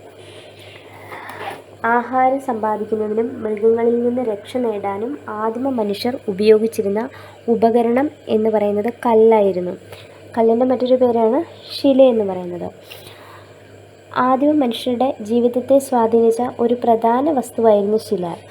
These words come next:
അതിനാൽ ഈ കാലഘട്ടം അറിയപ്പെടുന്ന പേര് ശിലായുഗം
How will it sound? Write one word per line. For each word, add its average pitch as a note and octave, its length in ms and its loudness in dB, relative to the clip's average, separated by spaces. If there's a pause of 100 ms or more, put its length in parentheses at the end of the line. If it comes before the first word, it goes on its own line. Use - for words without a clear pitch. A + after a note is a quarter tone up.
(320)
അതിനാൽ G3 520 0
ഈ A#3+ 140 2
കാലഘട്ടം G#3+ 640 2
അറിയപ്പെടുന്ന G3+ 500 0
പേര് G3+ 360 -2 (160)
ശിലായുഗം G3 680 2